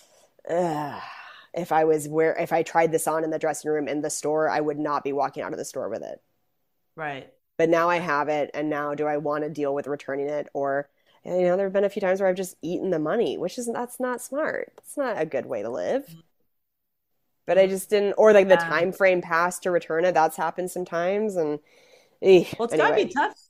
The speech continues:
Speaker 2: for you too, Kels, 'cause, like, you're on the road so much, so it's like, when are you gonna find the time to go for hours to all these different stores in person, try on clothing, do this? It's like, it's easy to buy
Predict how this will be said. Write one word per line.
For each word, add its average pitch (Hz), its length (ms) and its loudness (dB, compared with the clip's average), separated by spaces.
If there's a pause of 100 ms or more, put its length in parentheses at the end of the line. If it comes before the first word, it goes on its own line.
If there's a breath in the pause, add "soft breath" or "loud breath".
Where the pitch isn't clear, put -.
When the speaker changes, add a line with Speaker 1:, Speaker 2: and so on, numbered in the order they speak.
(100)
Speaker 2:
for 233 80 -2
you 226 180 -4
too, 302 240 -6
Kels, 208 300 -4
'cause, 196 180 -4
like, 196 160 -4
you're 202 140 -2
on 214 80 -2
the 202 100 -6
road 190 280 -4
so 175 200 -6
much, 156 260 -4
so 165 180 -8
it's 165 160 -8
like, 165 380 -6
when 202 360 -6
are 220 40 -4
you 226 100 -2
gonna 208 180 -4
find 196 220 -2
the 190 60 -10
time 190 320 -4
to 180 60 -6
go 175 280 -6
for 175 180 -6
hours 170 440 -2
to - 80 -8
all 165 180 -2
these 170 200 -6
different 170 320 -14
stores 165 320 -8
in 160 120 -12
person, 160 400 -6
try 170 260 -4
on 165 160 -6
clothing, 160 460 -8
do 165 180 -8
this? 160 260 -2
It's - 160 -12
like, 175 160 -6
it's 180 260 -12
easy 233 380 -6
to 160 80 -4
buy 151 460 -2